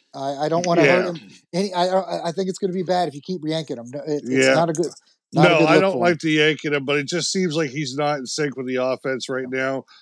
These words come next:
Speaker 2: I think they sit him for the rest of the year. Going to, I'm gonna do a little parlay of your game and my game, Greg and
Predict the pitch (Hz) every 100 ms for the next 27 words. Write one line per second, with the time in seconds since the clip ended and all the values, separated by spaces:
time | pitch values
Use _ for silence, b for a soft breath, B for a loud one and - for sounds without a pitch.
0 | b _ 123 131 123 - 123 135 120 117
1 | 123 117 131 120 104 b b b _ _
2 | _ - 214 233 202 - 190 180 170 151
3 | 156 165 147 - _ 170 165 160 165 143
4 | - 170 165 160 147 135 131 151 147 147
5 | 143 135 120 135 135 123 120 117 110 131
6 | 127 127 120